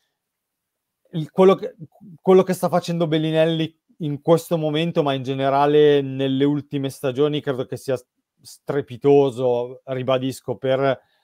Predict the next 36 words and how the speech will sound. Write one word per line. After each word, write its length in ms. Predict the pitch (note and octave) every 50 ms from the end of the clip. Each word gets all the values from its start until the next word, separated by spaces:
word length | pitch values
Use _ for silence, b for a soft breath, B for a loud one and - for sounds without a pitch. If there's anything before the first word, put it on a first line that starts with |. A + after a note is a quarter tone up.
| _ _ _
per 200 | - D3 C#3+ C3+
l'età, 440 | C#3 C#3+ C3+ C3+ - D3 D#3 E3+
ma 260 | D#3+ C#3 C3 C3 - _ _ _ D3 D3 _ E3
io 120 | E3 D#3+ F3+
non 140 | E3 D3 A#2
credo 240 | - D#3 D3+ C#3+
che 100 | A#2 B2+
si 160 | - - - A#2
possa 300 | - C3 - - C3+ B2+
discutere 640 | A#2 - - - - - C3 B2+ - C3+ B2 B2
Marco 320 | A#2+ B2 A#2+ A#2 _ - B2
Bellinelli 560 | A#2+ B2 A#2 B2 B2 B2+ B2+ B2 B2 B2 A#2
per 180 | - B2+ A#2+ -
quello 220 | - C3 C3 B2+
che 100 | - -
ha 60 | A#2+
fatto 460 | - - B2 A#2+ A#2 - _ - -
in 120 | B2 A#2+ A#2
generale. 640 | A2 A#2+ A#2+ A#2+ B2 B2 A#2+ A#2 A#2 A#2 A#2 A2 _ _ _ _ _ _ _ _ _ _ _ _ _ _
Però 480 | - F3 E3+ F3 F3+ F3+ F3+ F3+ F3 E3
io 500 | E3+ E3 F#3 F#3 F3+ F3+ F3+ E3 E3+ _ _ _ _ _ G#3 _ _ _ -
credo 220 | E3+ E3+ F3 F3
che 120 | F3 F3
bisogna 360 | D#3+ D3+ D3+ D#3+ F3 E3+ E3+ E3+
un 100 | E3 C3+
po' 160 | - E3+ F3
rispettare 720 | D#3+ D#3 - - - E3+ D#3+ _ - E3+ D#3+ D#3+ D#3 D3+
anche 320 | D3 D3+ D#3 C#3+ D#3 D#3 D#3
la, 200 | D3 D3+ D3+ C#3+
la 140 | C#3+ C#3
decisione 640 | C#3 C3+ C#3+ C3+ - C#3+ C#3+ A#2+ C3 D3 D3 D3 C#3+
che 100 | C#3+ D3
lui 140 | C#3 C#3 C#3
stesso 360 | - - D3 C3+ - - D3+
ha 40 | C#3
preso 920 | - D3 D3+ D3+ D#3+ D#3+ D3+ C3 C#3+ D#3+ D#3+ D#3+ E3 E3 E3 - _ _